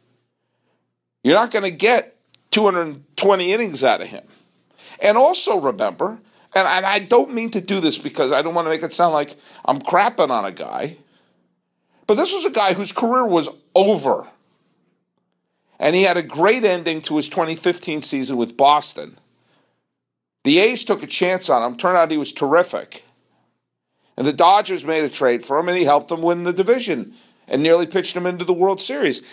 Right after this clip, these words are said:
But remember, this was a guy who, what, eighteen months ago, his career was over. Or how many months? Someone will correct me. A, a year and a half ago, he was on the scrap heap.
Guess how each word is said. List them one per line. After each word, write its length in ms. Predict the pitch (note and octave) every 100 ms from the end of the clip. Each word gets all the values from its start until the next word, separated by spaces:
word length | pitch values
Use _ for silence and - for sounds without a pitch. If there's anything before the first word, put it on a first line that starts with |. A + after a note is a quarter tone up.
| - -
But 200 | F#3+ F#3
remember, 440 | G3 G#3 C#4 C4
this 240 | F#3+ G3+ G#3
was 160 | G#3+
a 140 | A3+ F#3+
guy 720 | A3 C4+ C#4+ G#3 G3+ A3+ G3+ _ _ _ _ _ _ _ _ _ _
who, 220 | F#3 G3
what, 300 | F#3 F3 - -
eighteen 520 | A3 A#3+ - A3+ G#3
months 320 | G#3+ D4+ -
ago, 300 | G3+ D3+ E3
his 200 | G3 A3
career 360 | - D#4+ F#4+ F#4+
was 180 | F#3+ D#3
over. 380 | B2 G#2+ - - _ _ _ _ _ _ _ _ _ _ _ _ _ _
Or 140 | D#3 C3
how 120 | C3
many 220 | A#2+ A2
months? 300 | F#2 E2 - - -
Someone 380 | - F3 D#3+ D3+
will 100 | C#3
correct 400 | - B2 G#2 -
me. 120 | - - - - -
A, 200 | C#3 C#3
a 80 | D#3+
year 320 | E3+ G3 A3+
and 80 | G3+
a 80 | E3+
half 320 | G3 G#3 F#3+
ago, 480 | D3 C3 A2 G#2+ - _ _ _ _ _ _ _
he 160 | - F#3+
was 160 | G3
on 120 | F3 E3
the 60 |
scrap 460 | - - A3 G#3 G#3+
heap. 300 | A2 -